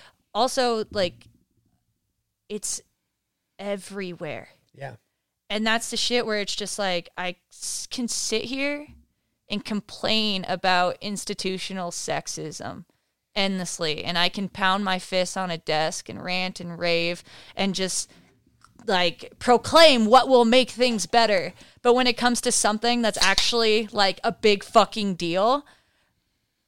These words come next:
Speaker 1: people, like, have such a hard time talking about it, and then it's just, it's just, an-, it's just crazy that it's this thing. So it's like, yeah, like, showing up, talking about this shit, it's not fucking easy. But for me, it's like,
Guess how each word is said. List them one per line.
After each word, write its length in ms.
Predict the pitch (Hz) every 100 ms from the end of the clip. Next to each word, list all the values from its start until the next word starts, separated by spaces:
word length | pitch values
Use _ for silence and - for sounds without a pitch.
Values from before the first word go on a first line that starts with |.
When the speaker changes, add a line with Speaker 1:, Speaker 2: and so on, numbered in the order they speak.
| _ _
Speaker 1:
people, 420 | - 277 254 233
like, 220 | 196 170 185
have 240 | 202 180
such 240 | - 196
a 60 | 196
hard 300 | 180 202 180
time 300 | - 208 185
talking 480 | - 196 269 269 262
about 380 | 247 254 254 247
it, 180 | 247
and 100 | 214
then 140 | 208 202
it's 120 | -
just, 180 | 202 -
it's 380 | - 208 - -
just, 320 | 226 196 - - - -
an-, 240 | 233 240 -
it's 200 | 233 -
just 380 | 262 - - 233
crazy 600 | - 311 311 311 254 220
that 160 | 208 214
it's 100 | -
this 140 | 226
thing. 240 | - 262 233
So 200 | 226 202
it's 140 | 190
like, 240 | 220 190 185
yeah, 200 | 247 208
like, 260 | 185 175 -
showing 420 | - 202 202 202
up, 220 | 185 175
talking 380 | 220 196 190 202
about 240 | 185 180
this 140 | 185 180
shit, 380 | - 180 160 - _ _
it's 140 | - 220
not 300 | 220 247 -
fucking 320 | 202 - 196
easy. 280 | 208 185 185
But 160 | 180 -
for 120 | 220
me, 180 | 233 214
it's 120 | 196
like, 300 | 185 156